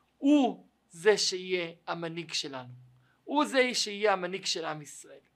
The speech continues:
זה מה שבוחרים מנהיג? אחד שחומל על הצאן? רואה צאן יש הרבה, ואני בטוח שיש כאלה שגם כן חומלים על הצאן. כזה אחד אני בוחר למנהיג, לא אחד שהוא תמיד חכם, יודע לדבר יפה, יודע להנהיג,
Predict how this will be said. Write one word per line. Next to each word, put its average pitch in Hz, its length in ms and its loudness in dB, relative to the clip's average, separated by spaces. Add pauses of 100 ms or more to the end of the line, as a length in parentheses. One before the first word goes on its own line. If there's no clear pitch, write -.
(1800)
זה 165 200 -10
מה 202 80 -10
שבוחרים 180 460 -6
מנהיג? 165 380 -10 (1200)
אחד 202 280 -8
שחומל 180 420 -6
על 165 100 -4
הצאן? 202 360 -10 (540)
רואה 277 220 0
צאן 294 220 -8
יש 269 200 -2
הרבה, 247 220 -2 (160)
ואני 262 120 -6
בטוח 269 320 -8
שיש 269 220 -4
כאלה 269 240 -2
שגם 262 340 -2
כן 254 180 -8
חומלים 254 500 -6
על 269 80 2
הצאן. 220 460 -4 (680)
כזה 175 280 -2
אחד 269 220 -4
אני 226 140 -6
בוחר 190 320 -4
למנהיג, 202 520 -4
לא 233 140 4
אחד 220 240 -4
שהוא 208 140 -14
תמיד 170 240 -10
חכם, 196 600 0
יודע 170 220 -2
לדבר 156 340 -2
יפה, 226 340 2
יודע 196 340 4
להנהיג, 185 640 0